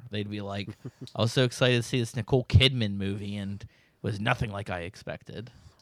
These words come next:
Speaker 2: Right. I'm always pleased when I get home and it's nothing that I expected. I'm like, "Oh, thank God.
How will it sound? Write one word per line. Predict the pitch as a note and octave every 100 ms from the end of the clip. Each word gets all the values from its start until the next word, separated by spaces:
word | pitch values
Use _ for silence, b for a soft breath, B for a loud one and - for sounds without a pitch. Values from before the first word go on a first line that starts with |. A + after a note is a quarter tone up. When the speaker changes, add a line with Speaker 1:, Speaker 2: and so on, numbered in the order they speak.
| -
Speaker 2:
Right. | A2 G2 F#2 F2 _ _ _ _ _ _ _ _ _ _ _ - - _ _ _ _ _ _ _ _ _ _ _ _ _ _ _ _ b b b b b b -
I'm | B2+
always | D3 C#3+ C3+
pleased | - C3+ C3+ B2+ -
when | A2+
I | G#2+
get | G#2 G2+
home | G#2+ G#2+ F#2
and | F#2
it's | E2+ -
nothing | F#2+ - G2
that | F#2+
I | F#2 F2
expected. | - - E2+ D#2+ - E2 - _ _ _ b b b b -
I'm | G2+
like, | F#2+ B2
"Oh, | C3+
thank | - F2
God. | - E2+ E2